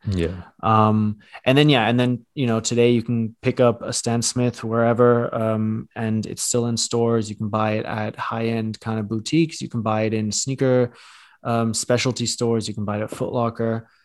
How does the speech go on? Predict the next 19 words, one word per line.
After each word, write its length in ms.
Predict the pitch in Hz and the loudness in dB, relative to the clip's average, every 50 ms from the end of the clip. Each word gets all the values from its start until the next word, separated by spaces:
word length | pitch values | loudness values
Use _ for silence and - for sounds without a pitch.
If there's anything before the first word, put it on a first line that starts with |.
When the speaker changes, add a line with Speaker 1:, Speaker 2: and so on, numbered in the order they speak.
| _ _ _ _ _ _ - | _ _ _ _ _ _ -6
Speaker 2:
Um, 680 | 110 107 110 110 110 110 110 110 110 110 107 - - - | -2 0 0 0 0 0 0 -2 -2 -4 -4 -8 -8 -6
and 160 | - 113 117 | -4 -2 -2
it's 120 | 113 - | -2 -2
all 180 | - 127 127 127 | 2 2 4 4
because 540 | 123 120 - - 120 120 117 113 110 - - - _ _ _ _ _ _ _ _ _ _ _ _ _ _ _ - | 2 0 0 0 2 2 2 0 -2 -4 -8 -10 _ _ _ _ _ _ _ _ _ _ _ _ _ _ _ 0
they 160 | 117 117 113 | 2 4 4
made 220 | 113 113 110 110 | 4 4 2 0
the 80 | 104 117 | -2 -4
decision 560 | - 113 107 - - 123 117 104 117 113 104 | -6 -8 -8 -6 -4 -4 -4 -2 -2 -4 -4
to 600 | - - - 117 113 113 113 113 113 110 104 104 _ _ _ _ _ _ _ _ _ _ _ _ _ _ _ - | -4 -6 -4 -2 -2 0 0 0 -2 -2 -4 -8 _ _ _ _ _ _ _ _ _ _ _ _ _ _ _ -2
pull 200 | - 147 156 156 | 2 4 4 4
the 100 | 147 135 | 4 0
stock, 500 | - - - 123 117 117 117 117 - - - - | -2 0 2 2 4 4 2 0 -4 -10 -14 -10
create, 420 | - - - 120 123 123 127 117 | -10 -4 0 2 4 4 4 2
like, 360 | - 117 113 113 110 110 - - | 0 -2 -2 -2 -2 -6 -10 -18
fake 420 | - - - - - 120 123 120 - | -20 -20 -10 -2 0 0 0 0 -2
hype 260 | - 113 110 113 - | -4 -4 -4 -4 -6
for 320 | - - 110 107 107 107 | -6 -4 -2 0 2 2
it, 140 | 110 107 | 0 -2